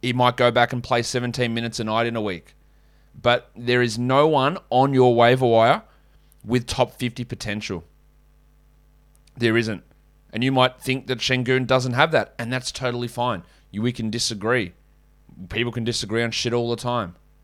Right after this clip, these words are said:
But I don't believe, if I am sitting there and Alperen Şengün is on any of my waiver wires,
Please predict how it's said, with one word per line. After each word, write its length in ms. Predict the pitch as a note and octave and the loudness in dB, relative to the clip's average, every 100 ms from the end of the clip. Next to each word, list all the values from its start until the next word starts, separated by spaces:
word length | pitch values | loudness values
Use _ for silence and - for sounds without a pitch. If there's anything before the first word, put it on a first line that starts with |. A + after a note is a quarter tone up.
| _ _ _ _ _ _ _ _ - - | _ _ _ _ _ _ _ _ -6 0
But 180 | A#2 - | 0 2
I 200 | A#2+ C3+ | 6 8
don't 220 | C3+ B2+ | 8 4
believe, 320 | A#2+ A2 A2 | 0 -2 -2
if 100 | G#2+ | -4
I 220 | - B2+ C#3+ | 2 4 6
am 120 | C#3+ | 2
sitting 280 | - C3+ C3 | -2 0 0
there 220 | A#2 A#2+ | 0 -2
and 120 | G#2+ | 0
Alperen 340 | A2+ A#2+ B2 A#2+ | 2 0 0 -4
Şengün 400 | - A#2 A2 A#2 | -4 -4 -2 -2
is 140 | A2 | -2
on 100 | A2 - | -4 -4
any 240 | B2+ C3 | -2 0
of 80 | B2+ | 0
my 180 | A#2 A2+ | 0 0
waiver 320 | G#2+ A2+ B2 | 2 0 2
wires, 460 | A#2+ D3 A3 - | 2 2 0 -8